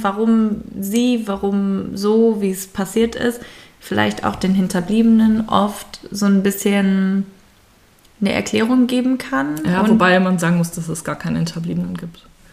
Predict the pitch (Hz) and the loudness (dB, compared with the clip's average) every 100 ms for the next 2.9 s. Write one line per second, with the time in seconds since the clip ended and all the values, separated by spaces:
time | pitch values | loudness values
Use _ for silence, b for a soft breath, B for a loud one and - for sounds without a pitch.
0 | B B 196 185 247 170 175 175 170 165 | B B 0 4 4 2 2 0 2 0
1 | 160 - 180 - 190 165 170 151 165 170 | 0 -2 -2 -2 -4 -4 -4 -6 -4 -2
2 | 170 160 170 170 - 180 - 175 | -2 -2 -4 -6 -6 -8 -8 -12